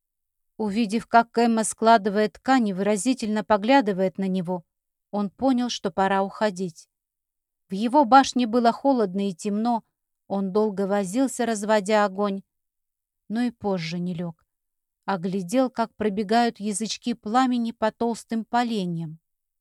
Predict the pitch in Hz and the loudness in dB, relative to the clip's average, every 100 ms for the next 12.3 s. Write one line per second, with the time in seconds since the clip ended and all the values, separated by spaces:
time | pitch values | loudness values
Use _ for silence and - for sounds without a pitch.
0 | _ _ _ _ _ _ _ _ _ _ | _ _ _ _ _ _ _ _ _ _
1 | 202 - 214 - - - 226 220 202 196 | -8 -2 -2 -2 -12 -6 -4 -2 -4 -4
2 | - 190 - 202 196 - 208 202 202 180 | -4 -4 -2 -2 -2 -4 -4 -2 -2 -4
3 | 175 170 170 _ _ _ _ _ - - | -6 -8 -12 _ _ _ _ _ -16 -6
4 | 247 269 - 247 233 269 254 247 254 - | 2 2 2 2 4 4 4 2 0 -2
5 | 262 285 269 - - 240 240 269 240 247 | 2 4 4 0 -2 2 4 4 2 0
6 | - 262 214 247 233 262 269 220 180 - | -2 -4 0 0 2 2 2 2 0 -8
7 | 170 180 165 _ _ _ _ _ _ _ | -10 -10 -10 _ _ _ _ _ _ _
8 | _ _ _ 196 185 - _ 190 175 _ | _ _ _ -4 -4 -8 _ -6 -6 _
9 | - 269 262 202 233 - - 233 220 220 | -2 0 -2 -2 -4 -4 -4 -4 -2 0
10 | 262 202 180 196 180 196 196 196 190 196 | 0 0 -4 -6 -4 -2 0 0 0 -2
11 | 196 190 202 190 180 196 190 196 190 190 | -2 -4 -2 -4 -4 -4 -2 -2 -2 -6
12 | - 202 175 | -6 -4 -4